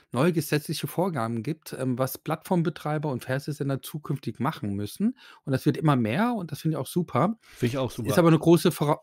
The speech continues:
Speaker 1: große Herausforderung, wenn man dann überlegt, dass man vielleicht, ähm, Filme mit einem, ähm, Gebärdendolmetscher macht. Also, da m-, müssen die Produzenten und die Hersteller da echt, ähm,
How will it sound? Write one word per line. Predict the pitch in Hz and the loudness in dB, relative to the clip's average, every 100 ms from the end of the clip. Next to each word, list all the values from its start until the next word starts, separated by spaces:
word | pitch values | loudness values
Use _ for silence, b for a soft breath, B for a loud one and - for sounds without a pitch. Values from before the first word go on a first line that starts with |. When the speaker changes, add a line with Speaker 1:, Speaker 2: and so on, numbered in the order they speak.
| 156 | -6
Speaker 1:
große | - 170 180 156 | 0 2 2 0
Herausforderung, | 135 147 - 151 131 117 101 107 B B B B | 0 -2 -2 -2 0 -2 -4 -6 B B B B
wenn | - | -2
man | 123 131 | 2 2
dann | 135 131 131 | 2 0 2
überlegt, | 123 123 123 147 - - | 2 0 2 0 -4 -8
dass | 131 | -4
man | 135 | -6
vielleicht, | - 131 - B B B | -2 -2 -2 B B B
ähm, | - 120 | -6 -4
Filme | 117 170 165 170 | 2 6 8 8
mit | 147 147 - | 6 2 0
einem, | 127 131 131 131 135 | 2 4 4 2 -2
ähm, | 127 120 | -8 -6
Gebärdendolmetscher | 117 127 160 180 147 123 113 110 - | -4 -2 0 2 2 2 0 -4 -6
macht. | 110 101 - - | -8 -8 -10 -16
Also, | - - 117 | -16 -14 -6
da | 117 | -4
m-, | 117 127 131 - | -4 -8 -12 -12
müssen | 131 131 135 143 147 160 143 | -12 -4 0 0 2 0 2
die | 139 | 0
Produzenten | 127 143 131 - 143 175 - 190 | -2 0 0 0 0 0 0 -2
und | 151 131 | -2 -4
die | 123 | -2
Hersteller | 131 143 - 160 156 | 0 -2 -4 -2 -2
da | 151 147 | -2 -2
echt, | 139 - - - | -4 -8 -10 -10
ähm, | - 139 143 | -2 0 -2